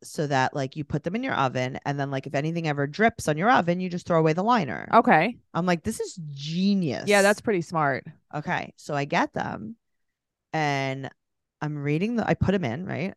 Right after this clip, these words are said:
Speaker 1: And I'm reading the box and it says, "Please don't use if you have birds." And I'm like, "Excuse me?"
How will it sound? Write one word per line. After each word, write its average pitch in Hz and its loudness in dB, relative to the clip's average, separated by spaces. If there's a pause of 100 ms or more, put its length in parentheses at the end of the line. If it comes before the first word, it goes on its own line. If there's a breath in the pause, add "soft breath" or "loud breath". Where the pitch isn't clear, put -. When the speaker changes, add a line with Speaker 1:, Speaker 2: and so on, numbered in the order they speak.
Speaker 1:
And 170 -10
I'm 151 -8
reading 175 -6
the 160 -6
box 165 -4
and 147 -6
it 143 -12
says, 151 -12
"Please 165 -8
don't 180 -4
use 156 -8
if 147 -10
you 147 -2
have 135 -8
birds." 135 -6 (1600)
And 175 -8
I'm 165 -8
like, 156 -12
"Excuse - -16
me?" 220 -12